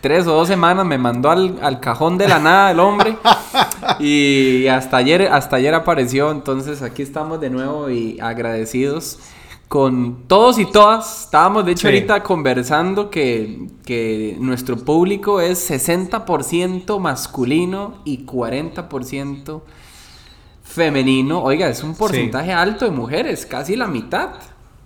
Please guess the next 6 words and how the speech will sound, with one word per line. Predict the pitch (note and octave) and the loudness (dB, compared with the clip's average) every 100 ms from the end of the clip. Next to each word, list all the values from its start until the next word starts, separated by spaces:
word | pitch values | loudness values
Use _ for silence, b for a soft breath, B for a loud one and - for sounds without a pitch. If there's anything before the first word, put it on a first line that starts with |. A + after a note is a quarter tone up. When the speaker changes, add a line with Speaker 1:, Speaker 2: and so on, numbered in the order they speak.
| - - - | -20 -20 -20
Speaker 2:
Sí, | - - A2+ G#2+ G#2 G2+ | -12 -6 -4 -4 -6 -8
sí, | F#2+ A#2 | -8 -6
gra-, | A2 C#3+ | -6 -6
gracias, | C#3 C#3 D#3+ G3 E3+ | 0 4 4 4 2
mujeres, | B2+ C3 E3 | 2 0 0
por, | - B2 G#2 G2+ | -2 -6 -6 -6